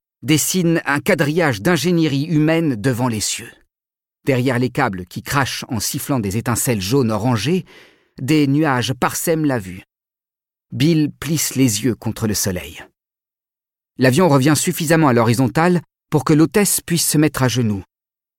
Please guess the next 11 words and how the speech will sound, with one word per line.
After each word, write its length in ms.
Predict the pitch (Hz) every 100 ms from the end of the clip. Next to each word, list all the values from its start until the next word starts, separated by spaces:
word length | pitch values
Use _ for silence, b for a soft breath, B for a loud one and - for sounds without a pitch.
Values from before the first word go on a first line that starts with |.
| _ _ _ -
Il 180 | 139 151
la 80 | 160
regarde 380 | 160 160 117
lutter 440 | 123 151 - 160 147
contre 300 | 120 113 135
un 80 | 131
corps 320 | 160 151 -
qui 120 | 147
refuse 440 | 127 131 - 131
de 80 | 101
coopérer. 640 | 101 110 98 101 90 -